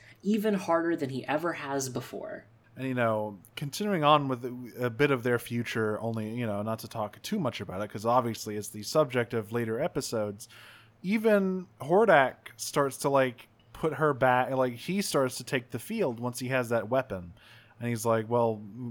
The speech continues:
Speaker 2: we don't both need to be on the field, Catra. You can leave all this to me. You can, you can stay back and, like, coordinate stuff from the Fright Zone." And I think that is kind of the final straw.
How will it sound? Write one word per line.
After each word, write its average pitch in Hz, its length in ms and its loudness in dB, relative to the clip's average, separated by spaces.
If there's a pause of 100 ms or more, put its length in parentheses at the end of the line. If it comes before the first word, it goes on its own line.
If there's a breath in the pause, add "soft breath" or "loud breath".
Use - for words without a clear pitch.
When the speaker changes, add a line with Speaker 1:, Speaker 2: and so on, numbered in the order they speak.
(280)
Speaker 2:
we 135 140 0
don't 147 260 4
both 131 340 2
need 123 200 -4
to 117 100 -6
be 113 160 -2
on 104 180 -2
the 98 80 -8
field, 110 400 -2
Catra. 101 560 -4 (380 loud breath)
You 120 100 -4
can 135 160 2
leave 143 180 2
all 139 120 6
this 123 180 -2
to - 160 -8
me. 175 140 -2
You 156 180 -4
can, 139 340 -4
you 151 60 -6
can 147 160 -2
stay 147 240 0
back 127 280 4
and, 120 100 -2
like, 113 160 -4
coordinate 113 580 -2
stuff - 300 -4
from 101 180 -8
the 92 80 -10
Fright 92 340 -8
Zone." 87 400 -12 (520 loud breath)
And 120 100 2
I 135 80 6
think 147 220 0
that 139 160 8
is 135 160 2
kind 135 280 0
of 113 160 -4
the 117 120 -2
final 123 440 0
straw. 107 720 4